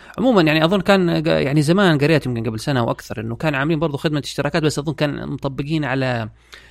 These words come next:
على ليميتد، آه، يعني مجرد في نيويورك وثلاث أربع سيارات أظن كادلك، يعني إنك أظن بت-، حتى كان اشتراك الشهري ستة آلاف دولار، حاجة زي كذا.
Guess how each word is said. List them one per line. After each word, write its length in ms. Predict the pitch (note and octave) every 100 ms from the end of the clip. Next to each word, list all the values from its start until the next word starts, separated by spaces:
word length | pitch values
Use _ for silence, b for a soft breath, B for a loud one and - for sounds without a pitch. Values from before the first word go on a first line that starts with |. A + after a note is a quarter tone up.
| B -
على 380 | B2 A#2+ A#2 A#2+
ليميتد، 460 | C#3+ C3+ - A2 A2
آه، 300 | A2 G#2 G#2+
يعني 760 | G2 F#2+ F#2+ G2+ F#2+ G2 D2 F2
مجرد 400 | A#2 B2 C#3 B2
في 100 | B2
نيويورك 460 | C#3 E3+ G3 -
وثلاث 640 | C3 B2 A#2 A#2 - D#3 D3
أربع 160 | C#3
سيارات 340 | B2 C#3 D3 B2+
أظن 500 | B2+ B2 G#2+ G#2+ G#2
كادلك، 500 | - C3 G#2+ G#2 -
يعني 180 | G2 G2+
إنك 240 | A2+ A2+
أظن 180 | A#2 B2+
بت-، 240 | A#2+ -
حتى 180 | C3 -
كان 160 | - B2+
اشتراك 340 | - C#3 B2+
الشهري 260 | A#2+ C3 -
ستة 260 | B2 -
آلاف 180 | A#2 A2+
دولار، 300 | A2 A2 G#2+
حاجة 220 | - A2+
زي 160 | F#2+ G2+
كذا. 280 | F#2+ F2+